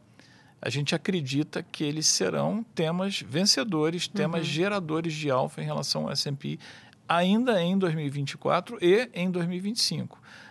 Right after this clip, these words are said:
Speaker 1: A, aquela parte de equities que eu ci-, que eu citei é que talvez depois da, do fim desse movimento de ajustes de taxa de juros, possivelmente dois mil e vinte e cinco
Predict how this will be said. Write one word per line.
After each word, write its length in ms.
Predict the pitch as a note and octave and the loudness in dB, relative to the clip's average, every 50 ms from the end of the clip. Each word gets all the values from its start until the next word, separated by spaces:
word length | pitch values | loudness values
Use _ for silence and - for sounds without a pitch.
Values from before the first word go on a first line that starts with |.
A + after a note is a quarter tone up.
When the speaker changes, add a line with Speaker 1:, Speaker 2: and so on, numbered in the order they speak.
| - - | -16 -4
Speaker 1:
A, 160 | - A2+ C3+ C3 - - | 0 0 0 0 -4 -8
aquela 420 | - - C#3 - - F#3 F3 F3 | -2 -2 -2 2 4 4 4 4
parte 480 | E3+ - - D3+ C3+ B2+ A#2+ - - C3+ | 2 4 4 4 4 4 0 -2 -6 -6
de 260 | A#2+ B2+ C3+ C3 C3 | -6 -4 -4 0 2
equities 580 | C3+ D#3+ F3+ F3+ - B2 A2 - - A#2 G#2+ - | 2 2 2 0 -2 -8 -8 -8 -6 -6 -4 -4
que 100 | - A#2+ | -4 -4
eu 60 | A2+ | -4
ci-, 200 | A2+ - - - - - | -4 -6 -6 -8 -12 -12
que 100 | - - | -8 -6
eu 100 | A#2 A2+ | -6 -2
citei 600 | A#2+ - - C#3 C3 - - D#3+ F3+ F#3+ F3 C#3 - - - - - - - - - - - | -2 -2 -2 -4 -4 -4 -2 0 0 0 -2 -4 -8 -14 -20 -20 -20 -20 -20 -20 -20 -18 -8
é 80 | - B2+ | -8 -8
que 100 | - - | -2 6
talvez 640 | - G3+ G#3+ G3 E3+ F3 E3+ F#3 G#3 A#3 - - | 8 8 8 8 8 8 8 8 6 4 0 -4
depois 800 | D#3+ C#3+ D#3 G3 F#3+ G3 - G3 F#3+ G3 F#3 D#3 C3 - - - | 0 4 4 4 4 6 6 8 8 8 6 4 0 -4 -6 -6
da, 580 | - C3 B2+ B2+ C3+ B2+ B2+ A#2+ A2 A#2 A#2 - - | -8 -10 -6 -4 -2 -2 0 -2 -2 -4 -6 -8 -10
do 220 | - C3 B2+ B2+ D3 | -10 -8 -6 -6 -6
fim 480 | C#3+ - - - - G#3 A3+ A3 G3 | -6 -8 -6 0 4 6 6 6 6
desse 240 | D3 B2 C3 B2 - | 4 2 0 -2 -2
movimento 720 | C3+ B2 C3 C#3+ D#3 G3 G#3 G3 E3+ F3 F#3+ G3 - - | -4 -4 -4 -4 -4 -2 -2 -2 0 -2 -2 -4 -6 -8
de 100 | - D#3 | -4 -2
ajustes 600 | C3 B2+ B2+ B2 C3+ D3 D#3+ D3+ - - - - | -2 -2 -2 -2 0 0 0 0 -2 -6 -8 -10
de 120 | A2 A#2 - | -12 -12 -8
taxa 300 | - - A#2 B2+ C#3+ D#3+ | -6 -6 -6 -6 -8 -10
de 60 | F3 | -10
juros, 320 | F#3 F#3+ G3 F#3+ G3 G3 - - - - - - - - - | -8 -8 -8 -8 -8 -10 -12 -18 -20 -20 -20 -20 -20 -20 -14
possivelmente 640 | - D4 - G3 F3 E3+ F3+ E3+ D#3 D3+ D3+ D3 F3 | -8 -4 -4 -2 0 0 0 0 -2 -2 -4 -6 -6
dois 160 | D3+ D3 C#3+ | -4 -4 -2
mil 120 | C#3+ D3 C3+ | -2 -4 -6
e 20 | |
vinte 180 | B2+ C#3 C#3+ C#3+ | -6 -6 -4 -2
e 40 | - | -2
cinco 400 | - - - D3 D3 - F3 | -2 -2 -2 -6 -8 -10 -14